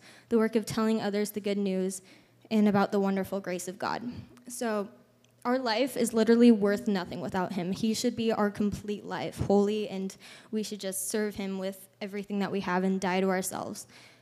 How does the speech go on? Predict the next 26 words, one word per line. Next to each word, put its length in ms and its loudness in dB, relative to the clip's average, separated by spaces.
So, 480 2
um, 380 -4
yeah. 220 -8
Um, 500 2
and 460 2
with 340 8
that, 360 -4
I 80 0
feel 280 2
like 380 -2
after 320 4
we 320 4
seek 360 0
him 240 4
and 140 4
his 160 2
qualities, 480 -2
I 100 2
feel 220 2
like 260 0
persecution 600 -4
comes 220 0
at, 200 -2
after 280 -8
that. 180 -8
Like, 280 -10